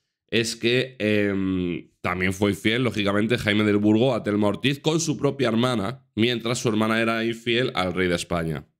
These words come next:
Es una locura. También lo quería, quería deciros que se está hablando esto en los digitales.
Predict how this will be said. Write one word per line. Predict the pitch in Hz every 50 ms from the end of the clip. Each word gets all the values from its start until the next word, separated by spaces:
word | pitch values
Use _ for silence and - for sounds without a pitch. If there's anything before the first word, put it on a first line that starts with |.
| _ _ _ _ _ _ _ _
Es | - -
una | 92 95 95 98 95 - -
locura. | 90 90 90 85 82 - 87 90 85 76 69 - - - _ _ _ _ _
También | - 85 87 90 92
lo | 92 87
quería, | 95 92 95 92 95 95 92 - - - _ _ _ _ _ _
quería | - 98 92 95 98 98
deciros | 95 90 90 - 107 98 110 110
que | - 104
se | 90 87
está | 90 - - 101
hablando | 95 95 95 95 95 95
esto | 95 - - 117
en | 101
los | 98 95
digitales. | 92 90 - - 90 80 80 76 73 64 53 - - -